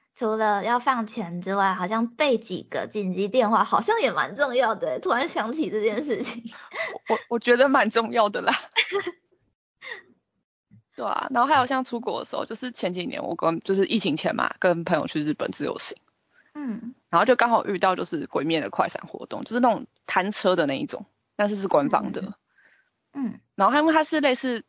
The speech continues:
Speaker 2: 就是摊车嘛，所以它就只收现金，就是也不能刷卡，也不能电子支付，什么都没有那一种。
Speaker 1: 嗯。
Speaker 2: 然后因为那个又是我回台前的最后一天，就是那一天逛完就要去机场等半夜的飞机回台这样，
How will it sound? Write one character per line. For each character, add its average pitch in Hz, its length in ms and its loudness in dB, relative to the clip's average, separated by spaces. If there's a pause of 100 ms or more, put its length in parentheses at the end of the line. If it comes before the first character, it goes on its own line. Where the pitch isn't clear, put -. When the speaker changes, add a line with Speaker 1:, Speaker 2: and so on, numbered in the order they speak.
Speaker 2:
就 226 120 0
是 220 100 0
摊 185 220 2
车 170 180 0
嘛， 170 200 0
所 202 200 4
以 180 40 4
它 180 220 2
就 202 120 -2
只 170 140 -6
收 156 160 0
现 156 220 -2
金， 135 180 -8
就 165 100 -4
是 175 120 -2
也 151 80 -2
不 180 160 0
能 160 140 0
刷 156 200 4
卡， - 300 0
也 98 80 -4
不 - 160 0
能 147 80 0
电 151 200 2
子 - 20 -10
支 160 160 -6
付， 160 120 -2
什 160 120 -4
么 117 80 -6
都 143 100 0
没 139 160 -4
有 107 200 -2
那 120 140 0
一 127 60 0
种。 - 220 0 (580)
Speaker 1:
嗯。 254 340 -4 (420)
Speaker 2:
然 190 120 4
后 226 40 6
因 254 60 6
为 269 80 8
那 277 100 6
个 233 120 4
又 226 120 2
是 247 120 0
我 - 340 2
回 160 280 2
台 - 260 0
前 - 220 -4
的 139 100 -2
最 160 140 2
后 156 180 -2
一 135 40 -4
天， - 220 -10
就 196 100 -6
是 214 140 -2
那 202 140 4
一 196 40 0
天 180 400 0
逛 185 200 6
完 101 320 0 (120)
就 190 120 4
要 180 100 6
去 196 140 -4
机 170 160 -6
场 165 180 0
等 - 140 -4
半 160 160 0
夜 147 100 -2
的 - 100 -4
飞 131 200 -6
机 104 280 -12
回 143 240 0
台 - 200 -4
这 - 120 0
样， 190 100 -2